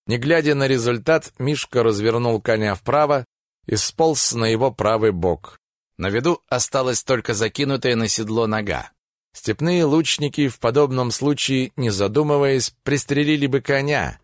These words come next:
чтобы достать прячущегося за ним всадника. Но славяне коней берегли. Рука не поднималась даже на чужих, и Мишка был почти уверен в своей безопасности. Выйдя из сектора обстрела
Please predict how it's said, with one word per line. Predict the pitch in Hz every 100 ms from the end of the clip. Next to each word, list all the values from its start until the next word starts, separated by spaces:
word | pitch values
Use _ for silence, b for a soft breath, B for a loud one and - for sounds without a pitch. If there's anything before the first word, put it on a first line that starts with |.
| _
чтобы | - - 113 110 107 _
достать | 92 104 - 143 139 -
прячущегося | - 131 - 113 - 120 110 - 107
за | 95 107
ним | 110 101
всадника. | - 104 71 65 65 - - _ _ _ _ _ _
Но | 110 170
славяне | - 165 165 160 180 180 160
коней | - 147 156 160
берегли. | 139 143 143 131 139 135 69 - _ _ _ _ _
Рука | 95 - 196
не | 190 151
поднималась | 139 127 147 151 151 139 110
даже | 135 127 131
на | 135
чужих, | 123 131 101 82 65 - _ _
и | 101
Мишка | 127 170 - - 143
был | 107 151 139
почти | 127 123 - 139
уверен | 120 101 104 156 147 127
в |
своей | - 90 113 127
безопасности. | 107 104 98 110 - 62 - 55 - - 57 - _ _ _
Выйдя | 85 175 180 170 160
из | 139
сектора | - 165 135 147 135 127
обстрела | 107 - 151 180 151 98